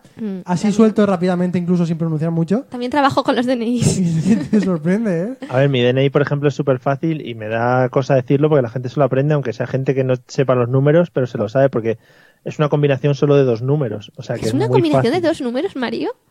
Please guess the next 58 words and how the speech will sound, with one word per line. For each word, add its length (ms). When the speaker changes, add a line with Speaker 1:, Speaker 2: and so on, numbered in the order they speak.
Speaker 3:
Bueno, 160
tiene 140
tres 240
números, 360
¿vale? 220
Pero 280
uno 240
solo 180
se 80
repite 260
una 140
vez. 200
Speaker 1:
Es 160
una 160
Speaker 3:
Y 100
el 140
Speaker 1:
pasada. 460
Speaker 3:
res-, 80
y 100
el 100
resto 340
es 100
combinaciones 560
de 120
dos 160
números, 460
sí. 200
Es 200
un 140
D 80
N 160
I 180
espectacular. 640
Speaker 2:
¿Y 120
cómo 160
te 100
sientes 240
teniendo 240
ese, 300
esa 140
clase 220
de 60
identidad, 480
Mario? 300
Speaker 3:
Mira, 160
me 120
mola 220
Speaker 1:
<laughs> 0
Speaker 3:
mucho, 360
Speaker 1:
Tan 160
Speaker 3:
me 80
mola 120
Speaker 1:
banal, 160
¿no? 80
Speaker 3:
mucho 200
Speaker 1:
Tan 460
Speaker 3:
porque 160
Speaker 1:
vulgar. 320